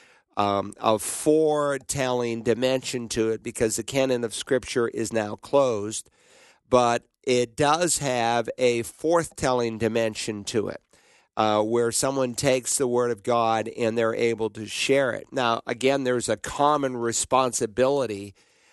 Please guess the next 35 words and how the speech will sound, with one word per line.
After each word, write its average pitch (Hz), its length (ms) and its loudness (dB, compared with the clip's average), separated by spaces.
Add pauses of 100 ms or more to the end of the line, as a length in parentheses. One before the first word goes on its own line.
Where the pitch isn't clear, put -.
(160)
that 123 160 6
we 120 160 0
all 117 260 2
have 123 520 0
as 113 400 0
believers 113 760 0
to 117 140 -4
teach 127 360 -2
the 120 120 2
Word 110 180 2
of 104 120 -4
God. 127 340 2
In 107 100 -10
fact, 110 360 0 (360)
it's 123 240 2
a 123 60 -2
requirement 135 680 0
for 117 220 -4
someone 127 380 0
to 104 100 -6
serve 131 400 2
in 113 80 -6
the 113 120 -6
office 120 420 -2
of 107 100 0
elder. 113 400 2
They 117 140 -4
don't 120 160 -2
necessarily 113 480 0
have 110 160 -2
to 120 80 0
have 107 80 -2
a 104 40 0
speaking 123 480 -4
gift, 113 300 -2